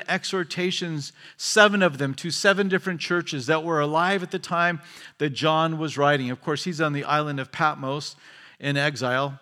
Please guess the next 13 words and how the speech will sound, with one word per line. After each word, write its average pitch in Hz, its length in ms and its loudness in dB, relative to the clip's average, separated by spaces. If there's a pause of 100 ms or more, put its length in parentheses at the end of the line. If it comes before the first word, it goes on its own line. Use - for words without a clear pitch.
The 139 100 -6
year 160 400 2
is 143 220 -4
ninety-six 151 800 -4
A 131 240 -6
D. 110 400 -12 (260)
He's 123 160 -6
at 123 140 -4
the 117 100 -8
end 120 140 -6
of 117 60 -10
his 117 180 -10
life. 90 460 -10